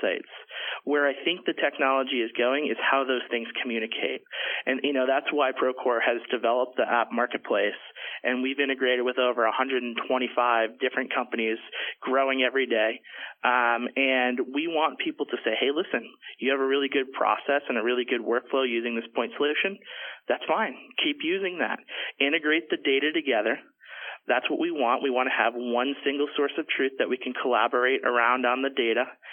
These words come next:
and we can leverage that so that we can run those analytics, right? And that's gonna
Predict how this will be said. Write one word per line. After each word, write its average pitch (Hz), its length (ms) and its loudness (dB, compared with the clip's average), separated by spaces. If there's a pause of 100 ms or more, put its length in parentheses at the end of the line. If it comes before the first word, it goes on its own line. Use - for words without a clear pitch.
(220)
and 139 140 0
we 147 80 -2
can 139 260 0
leverage 151 440 2
that 117 340 2 (220)
so 131 100 2
that 127 160 2
we 131 160 -2
can 117 160 -2
run 127 240 0
those 120 160 -2
analytics, 113 640 -2
right? 120 240 2 (440)
And 127 120 0
that's 131 200 2
gonna 156 200 0